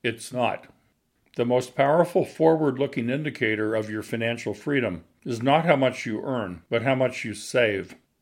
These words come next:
This separates the real world from the fantasy world. Stock trading, distinct from investing,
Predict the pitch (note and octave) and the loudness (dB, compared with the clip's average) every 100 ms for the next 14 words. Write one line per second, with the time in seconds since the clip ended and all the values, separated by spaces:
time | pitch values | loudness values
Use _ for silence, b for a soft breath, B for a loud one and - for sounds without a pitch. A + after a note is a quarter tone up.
0 | _ C#3+ D#3 - F3+ - D3 B2+ A#2 - | _ 2 2 2 0 2 4 4 2 -4
1 | A#2 A2 D3 F3 A#2 G#2+ G#2 G#2 G#2 G#2+ | -4 0 4 4 4 2 2 0 -4 -6
2 | G#2 - B2 A#2+ A2 - F#2+ G2 G2 - | -6 -2 -2 -2 -4 -6 -6 -6 -8 -10
3 | - _ _ _ _ - - E3 F#3 - | -16 _ _ _ _ -16 8 10 10 6
4 | - G#2+ G2+ G2 B2 - - A#2+ - C#3 | 2 4 4 -2 -8 -16 -12 -10 -2 0
5 | C#3 C3+ - _ - A#2 G#2+ G#2 - A#2 | 0 -4 -18 _ -2 -2 -2 -8 -8 -6
6 | G#2 A#2+ A2+ - E2+ | -2 -4 -4 -10 -12